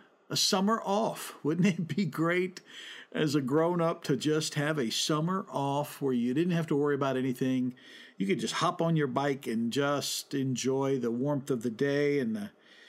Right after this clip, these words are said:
cool that came when the sun went down and your friends and just the day after day of just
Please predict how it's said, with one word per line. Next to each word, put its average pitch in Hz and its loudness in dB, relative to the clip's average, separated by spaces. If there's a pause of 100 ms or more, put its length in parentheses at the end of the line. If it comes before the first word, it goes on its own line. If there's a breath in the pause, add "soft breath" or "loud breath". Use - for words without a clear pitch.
(480 loud breath)
cool 170 4
that 139 -2
came 170 2
when 139 0
the 123 0
sun 165 2
went 160 0
down 165 4
and 135 0
your 117 0
friends 165 2
and 131 0
just 139 0
the 123 0
day 143 2
after 147 -2
day 135 0
of 107 -6
just - -4